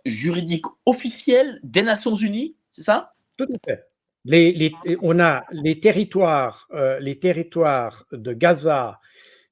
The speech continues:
Speaker 2: et la Cisjordanie sont des territoires occupés. Et même si, euh, Israël a quitté Gaza en deux mille cinq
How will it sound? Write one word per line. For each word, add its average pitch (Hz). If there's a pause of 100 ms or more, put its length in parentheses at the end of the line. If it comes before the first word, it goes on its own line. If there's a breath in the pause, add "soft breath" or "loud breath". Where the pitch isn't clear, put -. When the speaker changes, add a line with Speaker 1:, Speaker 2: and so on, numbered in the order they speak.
(140)
Speaker 2:
et 175
la 143
Cisjordanie 135
sont 247
des 202
territoires 180 (120)
occupés. - (920 loud breath)
Et 151
même 196
si, - (480)
euh, 143 (120)
Israël 190
a 135
quitté 202
Gaza 147
en 127
deux 123
mille 120
cinq 294